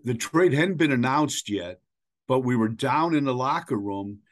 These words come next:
and you could see Bauer, you know, walking around, you know, saying goodbye to all his friends. And, you know, we're sitting there waiting to talk to him or, or see if we could talk to him.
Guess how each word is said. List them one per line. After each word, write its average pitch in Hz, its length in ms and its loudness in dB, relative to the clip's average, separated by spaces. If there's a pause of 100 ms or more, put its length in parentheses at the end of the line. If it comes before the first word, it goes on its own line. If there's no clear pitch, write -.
(180)
and 123 140 2
you 127 80 2
could 120 180 -2
see 156 200 0
Bauer, 131 480 2
you 123 100 -2
know, 120 120 -4
walking 127 420 -2
around, 123 460 -6
you 117 80 -2
know, 117 120 -4
saying 117 380 -4
goodbye 117 360 -4
to 120 60 -6
all 117 240 -2
his 107 140 -6
friends. 135 560 -4 (440)
And, 117 420 0
you 131 100 -2
know, 120 80 -2
we're 123 160 0
sitting 156 280 -2
there 143 140 -2
waiting 131 280 -2
to 120 80 -6
talk 147 340 -4
to 110 120 -6
him 135 400 -4
or, 113 240 -4
or 110 80 -8
see 151 260 -2
if 175 120 -4
we 117 100 -2
could 107 180 -8
talk 104 280 -6
to 104 100 -6
him. 113 300 -2